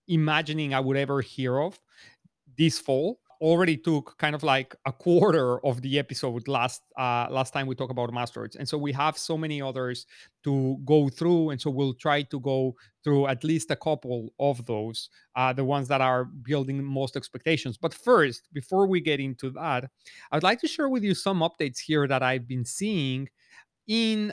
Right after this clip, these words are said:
news that relate to particularly Google Ads. And one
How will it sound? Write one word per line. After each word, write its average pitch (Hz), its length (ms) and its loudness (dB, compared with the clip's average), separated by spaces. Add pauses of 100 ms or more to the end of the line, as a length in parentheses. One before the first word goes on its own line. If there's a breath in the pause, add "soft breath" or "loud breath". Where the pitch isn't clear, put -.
news 180 440 2
that 170 160 0
relate 156 500 0
to 151 160 2
particularly 240 1040 -2 (140)
Google 143 720 -2 (100)
Ads. 120 560 -4 (420 loud breath)
And 180 240 4
one 190 540 0